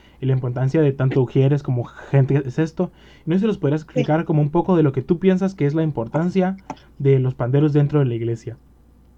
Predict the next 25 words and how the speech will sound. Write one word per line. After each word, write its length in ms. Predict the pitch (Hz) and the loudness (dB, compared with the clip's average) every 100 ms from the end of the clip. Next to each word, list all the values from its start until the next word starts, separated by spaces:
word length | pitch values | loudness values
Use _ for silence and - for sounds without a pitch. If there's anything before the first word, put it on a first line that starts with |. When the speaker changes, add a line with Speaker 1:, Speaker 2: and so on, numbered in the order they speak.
| _ - | _ -4
Speaker 1:
O 60 | 151 | 0
sea, 180 | 135 131 | 2 2
¿cómo, 300 | 160 196 196 | 4 4 2
Speaker 2:
Claro 220 | 269 285 | -2 -4
que 120 | 294 | -12
sí. 120 | - - | -16 -8
Speaker 1:
cómo, 340 | - 170 220 214 202 - | 0 2 2 -2 -4 -6
y 160 | 143 | -2
ahorita, 340 | 135 143 214 196 | 0 2 0 -2
ahorita 340 | 139 143 175 190 _ _ _ _ _ | -2 -2 -2 -6 _ _ _ _ _
que 100 | 147 | -4
termines 320 | 135 131 147 | -2 0 0
eso 200 | 180 185 | 0 -2
para 220 | 151 127 117 - | -4 -8 -10 -8
seguir, 380 | 143 131 147 147 | -4 0 0 -2
¿cómo 200 | 156 160 | -6 -4
se 80 | 160 | -6
dice? 200 | 160 143 _ _ _ 262 | -8 -12 _ _ _ -2
Por 140 | 123 | 0
Speaker 2:
Ujú. 0 | |
Speaker 1:
ese 180 | 127 151 | 2 2
rublo. 400 | 175 196 175 151 _ _ _ - | 4 4 2 -4 _ _ _ -12
O 100 | 135 | -8
sea, 200 | 131 120 _ | -8 -10 _
¿cómo 420 | 165 185 208 196 | -6 -2 -2 -4